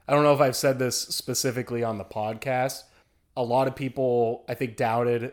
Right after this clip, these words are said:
the secondary of U W going back to last year, those, uh,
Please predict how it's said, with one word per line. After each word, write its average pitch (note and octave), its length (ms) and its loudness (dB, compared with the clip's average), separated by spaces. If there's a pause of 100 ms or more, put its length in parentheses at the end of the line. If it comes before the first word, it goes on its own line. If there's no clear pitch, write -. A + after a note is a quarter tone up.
(100)
the G#2+ 540 -4 (100)
secondary B2+ 840 -2
of A#2+ 140 -6 (100)
U C3 260 -2
W C3 420 0 (680)
going A#2+ 260 2
back A#2 240 0
to A#2 80 -6
last G#2+ 380 -4
year, A#2+ 220 -2
those, G#2 300 -6 (400)
uh, A2+ 160 2